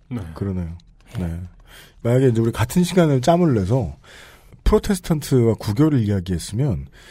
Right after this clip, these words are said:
Speaker 2: 어, 이 에피소드는 방송을 풀어도 됐다라는 생각이 이만큼 들진 않았을 것 같아요.
Speaker 1: 음.
Speaker 2: 이건 그만큼 중요하지 않아서.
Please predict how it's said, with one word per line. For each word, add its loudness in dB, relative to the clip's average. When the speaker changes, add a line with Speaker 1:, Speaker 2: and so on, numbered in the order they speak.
Speaker 2:
어, 0
이 2
에피소드는 0
방송을 -2
풀어도 2
됐다라는 -2
생각이 -2
이만큼 -2
들진 -2
않았을 -8
것 -12
같아요. -16
Speaker 1:
음. -14
Speaker 2:
이건 6
그만큼 6
중요하지 6
않아서. -12